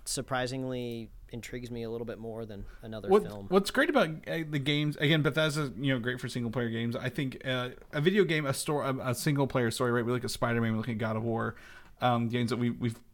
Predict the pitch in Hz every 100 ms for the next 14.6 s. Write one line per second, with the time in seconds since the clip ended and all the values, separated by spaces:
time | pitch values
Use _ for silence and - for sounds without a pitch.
0 | - 131 117 117 - 123 117 151 - 135
1 | 131 123 - - 131 123 117 - - -
2 | - - - - 127 117 135 143 180 175
3 | 151 - - - 165 160 156 156 143 143
4 | 143 139 143 135 123 143 151 165 165 151
5 | 120 - 123 143 120 101 87 - 110 120
6 | - - 123 120 113 107 - 127 104 -
7 | - - 110 - 135 139 143 113 113 143
8 | 113 113 - - - 123 123 120 127 123
9 | 120 101 80 110 117 107 147 131 110 117
10 | 113 110 - - 127 131 127 135 - 147
11 | 139 127 123 120 131 127 123 117 - 123
12 | 113 120 117 - - - 123 127 120 117
13 | 117 110 113 117 117 113 110 - - -
14 | - 117 113 113 110 110